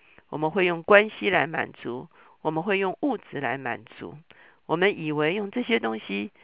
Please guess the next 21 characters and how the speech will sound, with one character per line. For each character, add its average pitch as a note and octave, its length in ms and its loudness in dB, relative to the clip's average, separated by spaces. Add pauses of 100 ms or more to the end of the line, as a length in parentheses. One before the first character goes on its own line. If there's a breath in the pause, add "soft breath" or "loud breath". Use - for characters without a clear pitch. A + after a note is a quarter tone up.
(160 soft breath)
来 C#3+ 180 4
满 C3+ 240 -2
足 D3+ 180 -6
之 E3+ 200 -8
后 F3+ 240 -6
呢， D3+ 220 -6 (100)
我 C3+ 180 0
们 C3+ 100 -10
的 E3+ 120 0
饥 G#3 200 -6
渴 C#3 200 -2
就 D#3 160 -2
可 - 160 -2
以 D#3 120 0
解 - 280 -4
除 - 320 -6
了。 D3+ 120 0 (760 soft breath)
可 E3 120 2
是 F3 260 4
其 D#3 200 -8
实 D3 200 -6